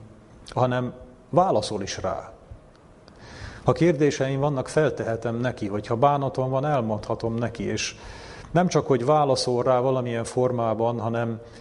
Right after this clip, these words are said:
neki jól esik az, hogyha ő vele személyesen beszélgetek, és beszélgetünk. Ugyanúgy, ahogy egy szülő is szereti, hogyha az ő gyermeke hozzámegy, hogyha valami gondja, baja van,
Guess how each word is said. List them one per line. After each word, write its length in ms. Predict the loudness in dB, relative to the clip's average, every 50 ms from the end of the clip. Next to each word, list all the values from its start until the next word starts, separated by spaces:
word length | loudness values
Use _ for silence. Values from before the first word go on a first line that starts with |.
| -20 -20 -20 -20 -20 -8 -2
neki 300 | 0 0 2 2 4 4
jól 280 | 4 4 4 4 4
esik 380 | 2 2 -2 -4 -6 -6 -8 -8 -6
az, 220 | -4 -4 -4 -2
hogyha 480 | -2 -4 -4 -4 -2 0 0 0 0 0 0
ő 140 | 0 0
vele 200 | 0 0 -2 -2
személyesen 640 | 0 0 0 0 0 -2 -4 -4 -6 -6 -6 -4 -4
beszélgetek, 840 | -2 -2 -2 -2 -4 -4 -6 -6 -6 -8 -8 -8 -10 -10 -12 -16 -18 -20 -20 -12 -6
és 160 | -6 -4 -2
beszélgetünk. 840 | 0 0 0 0 -2 -4 -4 -6 -6 -8 -8 -8 -10 -10 -2 2 4
Ugyanúgy, 400 | 4 6 4 4 4 2 2 2
ahogy 260 | 2 2 2 0 -2
egy 100 | -2 -4
szülő 420 | 0 4 6 6 6 6 4 2
is 360 | 0 -2 -2 -4 -6 -6 -8 -12 -18 -20 -20 -20 -20 -20 -20 -20 -20 -20 -20 -16 -6
szereti, 460 | 0 2 4 4 4 4 2 2 0
hogyha 260 | 0 0 0 0 -2
az 120 | 0 0 2
ő 120 | 0 2
gyermeke 800 | 4 4 4 4 4 2 0 -4 -4 -2 0 0 0 -2 -6 -12 -16 -18 -20 -20 -20 -20 -20 -20 -20 -20 -20 -20 -20 -20 -18 -14 -2
hozzámegy, 760 | 4 6 6 6 6 4 0 0 0 0 -2 -4 -8 -8 -6
hogyha 300 | -6 -6 -4 -2 -2 0
valami 320 | 2 2 2 2 0 -2
gondja, 440 | 0 2 2 2 2 2 0 0 2
baja 260 | 2 2 2 2 2
van, 360 | 2 0 0 0 -2 -4 -6